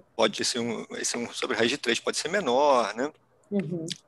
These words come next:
Speaker 1: É uma coisa, um, meio que um toy model, né? A gente que criou, né? <laughs> É,
Speaker 2: Uhum.
Speaker 1: então,
Speaker 2: É, mas aí
Speaker 1: enfim,
Speaker 2: eu
Speaker 1: tem
Speaker 2: acho que é
Speaker 1: arbitrariedade,
Speaker 2: importante
Speaker 1: mas esse
Speaker 2: deixar,
Speaker 1: caso
Speaker 2: deixar, é só suavizar, sabe, o texto.
Speaker 1: Claro.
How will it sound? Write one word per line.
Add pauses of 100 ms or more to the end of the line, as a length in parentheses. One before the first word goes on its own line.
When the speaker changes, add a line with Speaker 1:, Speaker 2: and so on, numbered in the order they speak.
(120)
Speaker 1:
É
uma
coisa,
um,
meio
que
um
toy
model,
né?
A
gente
que
criou,
né? (220)
<laughs>
É,
Speaker 2:
Uhum. (440)
Speaker 1:
então, (440)
Speaker 2:
É,
mas
aí
Speaker 1:
enfim,
Speaker 2:
eu
Speaker 1:
tem
Speaker 2:
acho
que
é (120)
Speaker 1:
arbitrariedade,
Speaker 2:
importante
Speaker 1:
mas
esse
Speaker 2:
deixar,
Speaker 1:
caso
Speaker 2:
deixar, (180)
é
só
suavizar, (120)
sabe,
o
texto.
Speaker 1:
Claro.